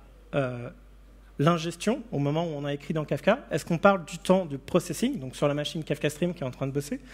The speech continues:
Ou est-ce qu'on parle du temps de l'événement, celui qui est dans votre payload avec votre champ timestamp qui vient de quelque part et qui est métier ? Et donc, dans Kafka Stream, on a la possibilité de choisir sur quelle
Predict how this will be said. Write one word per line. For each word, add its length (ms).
Ou 120
est-ce 100
qu'on 120
parle 200
du 80
temps 180
de 60
l'événement, 400
celui 320
qui 80
est 60
dans 100
votre 220
payload 480
avec 260
votre 160
champ 240
timestamp 460
qui 180
vient 160
de 60
quelque 240
part 240
et 60
qui 100
est 40
métier ? 320
Et 40
donc, 240
dans 220
Kafka 280
Stream, 380
on 120
a 40
la 80
possibilité 460
de 100
choisir 580
sur 300
quelle 300